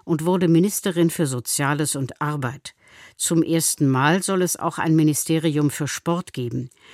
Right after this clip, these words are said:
Shara betonte, er wolle einen starken und stabilen Staat aufbauen. Einen Regierungschef bestimmte er bisher nicht.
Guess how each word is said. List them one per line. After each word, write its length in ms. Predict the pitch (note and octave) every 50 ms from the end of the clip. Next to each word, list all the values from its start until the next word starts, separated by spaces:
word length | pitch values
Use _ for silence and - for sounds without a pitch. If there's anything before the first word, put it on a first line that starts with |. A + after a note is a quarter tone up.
| - - - - -
Shara 460 | - - - F#3 F3+ E3+ D#3+ E3 E3+ F3
betonte, 760 | D#3+ D#3+ - - - - E3+ E3+ F#3 F#3+ F#3 - A#3 A3+ A3+
er 180 | - - F3 D#3+
wolle 240 | F3 F3+ F#3 -
einen 220 | - D#3 D3 C#3+ C3
starken 540 | - - - - D3 C#3+ F3+ G3 - A#3+ A3
und 160 | F3 F#3+ -
stabilen 600 | - - - F3 E3 E3 F#3 G#3 F#3 D3+ C3+ B2
Staat 420 | - - - C3+ A#2 A#2 - -
aufbauen. 580 | D3 C3 A#2+ - - - C3 B2+ B2+ A#2+ A2 - _ - - - - - _ -
Einen 300 | D#3+ C#3+ C#3 C3+ C3 B2+
Regierungschef 840 | A#2+ C3+ B2+ A#2+ C#3+ D3+ E3 E3 G3 G3+ F3+ - - G3 G#3 G3+ -
bestimmte 520 | - F#3 E3+ - - F3 F3 F3 - F3 -
er 80 | -
bisher 340 | D3+ D#3 D3+ - - D#3+ D3
nicht. 360 | D3+ F3 F3+ C3+ - - -